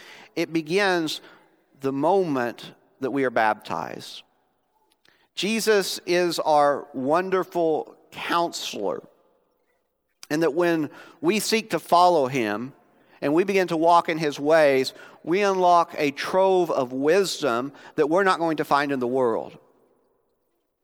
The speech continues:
And so he teaches us a new way to live, and he guides us in the ways that we need to go.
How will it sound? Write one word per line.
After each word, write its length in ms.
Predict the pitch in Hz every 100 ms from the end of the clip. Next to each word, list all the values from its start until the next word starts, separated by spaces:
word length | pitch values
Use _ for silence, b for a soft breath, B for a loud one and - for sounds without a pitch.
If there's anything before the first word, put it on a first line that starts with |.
| _
And 80 | 131
so 80 | -
he 100 | 135
teaches 340 | - 180 175
us 160 | 170 151
a 40 |
new 140 | 147 143
way 160 | 135
to 80 | 117
live, 520 | 117 135 104 95 - - _ _ _ _ _ _ _ _ -
and 120 | 127
he 100 | 123
guides 420 | 131 135 147 143
us 220 | 127 120
in 80 | 127
the 80 | 120
ways 400 | 123 123 120 -
that 80 | -
we 100 | 120
need 160 | 117
to 80 | 113
go. 460 | 120 117 98 -